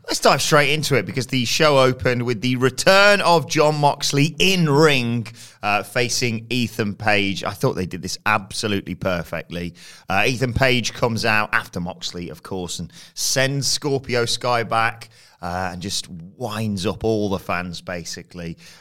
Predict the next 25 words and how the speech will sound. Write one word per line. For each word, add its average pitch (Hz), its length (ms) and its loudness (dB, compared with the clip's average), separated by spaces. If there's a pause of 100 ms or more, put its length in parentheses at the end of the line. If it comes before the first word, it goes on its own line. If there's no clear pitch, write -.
Uh, 90 220 0
obviously, 107 340 -2
huge 151 380 0
amounts 107 320 -2
of 98 80 -14
crowd 110 400 0
support, 101 500 -6 (320)
uh, 95 300 2
behind 101 420 -2
Moxley, 101 460 -4
who 110 120 -2
just, - 360 -4 (760)
it 131 280 -6
bears 151 260 4
repeating, 92 580 -2
but 101 300 -4 (640)
looks 151 240 0
like 120 120 -4
a 110 40 -6
different 101 400 -4
person, 92 480 0
doesn't 90 240 -8
he? 76 260 -12
Like, 92 160 -6
he's, - 420 -4